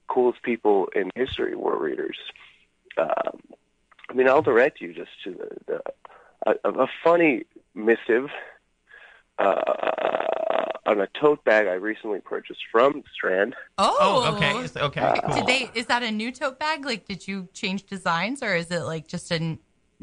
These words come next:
Speaker 2: your old one wore out?
Speaker 1: It's a new tote for me, but it's a classic look. Uh,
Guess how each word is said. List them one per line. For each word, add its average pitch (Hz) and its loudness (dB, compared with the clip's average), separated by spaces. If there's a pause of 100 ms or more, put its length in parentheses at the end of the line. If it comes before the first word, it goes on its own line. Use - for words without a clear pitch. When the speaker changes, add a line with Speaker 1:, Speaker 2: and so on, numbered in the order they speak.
(280)
Speaker 2:
your 156 0
old 156 -6
one 151 -4
wore 143 -2
out? 113 -4
Speaker 1:
It's - 0
a 180 6
new 180 2
tote 180 2
for 185 2
me, 131 2
but 127 0
it's 127 -12
a 127 0
classic 135 2
look. 120 0 (1400)
Uh, 95 0